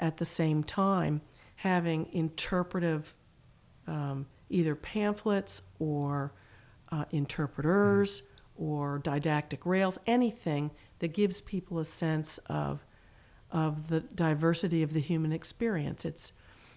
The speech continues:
Speaker 1: it's, it's really like the mission of the Humanities Council,
Speaker 2: Mm-hmm.
Speaker 1: right?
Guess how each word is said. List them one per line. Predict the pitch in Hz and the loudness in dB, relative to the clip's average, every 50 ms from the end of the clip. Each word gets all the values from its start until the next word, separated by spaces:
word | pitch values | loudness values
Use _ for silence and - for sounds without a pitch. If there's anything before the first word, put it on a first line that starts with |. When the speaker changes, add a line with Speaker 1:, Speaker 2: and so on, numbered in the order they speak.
| - - - | -20 -10 -6
Speaker 1:
it's, | 208 165 151 156 - - - - - | -4 -2 -2 -4 -6 -10 -12 -8 -6
it's | 202 180 175 - - - - | -4 -4 -2 -4 -4 -4 -2
really | 175 170 175 175 175 175 170 170 165 165 160 160 156 - - - - - - - - - | -2 0 0 2 2 2 2 2 2 2 0 -2 -4 -6 -12 -20 -20 -20 -20 -18 -10 -2
like | 180 180 180 180 | 0 0 2 6
the | - 190 | 6 8
mission | 190 185 180 - 202 190 | 8 8 6 6 4 4
of | 185 180 175 | 4 4 4
the | 185 | 2
Humanities | 175 - 208 208 226 277 339 294 170 - 135 - - | 2 4 4 4 4 4 4 2 2 2 0 -2 -2
Council, | - - 165 143 131 - - 143 - - | 0 0 2 2 2 0 0 -2 -2 -2
Speaker 2:
Mm-hmm. | 165 185 | 0 2
Speaker 1:
right? | 175 175 196 233 277 - | 4 4 6 4 4 2